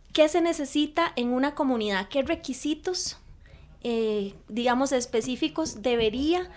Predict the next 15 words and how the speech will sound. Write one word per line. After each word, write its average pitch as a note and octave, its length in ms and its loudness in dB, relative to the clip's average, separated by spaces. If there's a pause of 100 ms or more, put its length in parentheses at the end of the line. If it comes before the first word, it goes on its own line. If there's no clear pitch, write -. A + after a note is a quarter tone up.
(240)
tener B3 300 2
una D4+ 200 4
comunidad A#3+ 520 0
para C#4+ 220 2
poder A3+ 300 -2
contar C#4+ 480 2
con A#3 160 -4
una B3+ 160 0
red C4 200 0
de C4+ 160 -4
cuido C4+ 360 -2
para B3+ 220 -2
personas G#3+ 420 -4
adultas G#3 400 -2
mayores? A#3 580 0